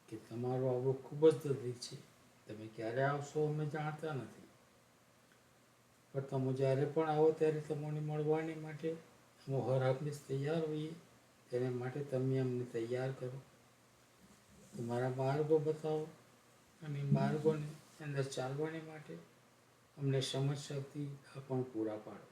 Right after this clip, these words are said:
વિશેષ તમારા બાળકો કે જેઓ સતામણી વેઠી રહ્યા છે, તેઓના કુટુંબોને અને તેઓને પણ તમે સાચવો, સંભાળો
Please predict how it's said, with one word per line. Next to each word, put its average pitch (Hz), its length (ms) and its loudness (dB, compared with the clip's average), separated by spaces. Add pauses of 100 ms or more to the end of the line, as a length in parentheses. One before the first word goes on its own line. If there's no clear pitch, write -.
(1800)
વિશેષ - 680 -2 (1700)
તમારા 127 460 0 (240)
બાળકો 156 580 4 (1040)
કે 151 100 -2
જેઓ 156 460 6 (200)
સતામણી 165 580 2
વેઠી 160 280 0
રહ્યા 165 240 2
છે, 170 220 -8 (640)
તેઓના 131 340 2
કુટુંબોને 160 640 -2
અને 135 320 -4
તેઓને 151 440 2
પણ 139 240 -6
તમે 131 260 -2
સાચવો, 135 460 -4
સંભાળો 135 480 -6